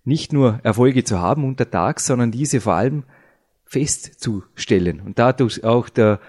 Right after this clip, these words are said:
Freddy Anwander ein sehr, sehr tolles Beispiel genannt. Hören Sie sich eventuell diesen Podcast noch einmal an, wenn nicht schon gehört. Für ihn existiert das Wort Glück genauso wenig wie für mich. Also er hat dort auch, oder ich habe erzählt von der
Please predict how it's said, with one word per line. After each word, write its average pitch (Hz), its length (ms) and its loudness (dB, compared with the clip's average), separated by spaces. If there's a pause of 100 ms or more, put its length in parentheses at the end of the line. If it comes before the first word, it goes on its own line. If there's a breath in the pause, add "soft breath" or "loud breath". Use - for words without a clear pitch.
(160 loud breath)
Freddy 120 320 2
Anwander 131 440 2
ein 117 180 -2
sehr, 131 260 -2
sehr 127 160 0
tolles 131 280 2
Beispiel 107 400 -2
genannt. 92 400 -2 (340 loud breath)
Hören 131 220 -2
Sie 131 80 0
sich 117 160 0
eventuell 123 340 4
diesen 123 260 0
Podcast 123 440 0
noch 127 100 2
einmal 117 180 2
an, 117 300 0
wenn 110 300 -2
nicht 117 260 -4
schon 117 240 0 (120)
gehört. 101 580 0 (560 loud breath)
Für - 140 -6
ihn 135 220 -2
existiert 127 880 -4
das 117 200 2
Wort 117 300 -2
Glück - 440 0
genauso 113 400 -2
wenig 113 240 -2
wie 110 100 -4
für 104 160 -4
mich. 104 320 -10 (200)
Also 113 280 2 (760 loud breath)
er 123 200 0
hat 131 220 0
dort 123 200 2
auch, 127 360 0 (100)
oder 120 300 -2
ich 131 240 -4
habe 123 240 4
erzählt 120 480 -2
von 127 320 -2
der 110 320 2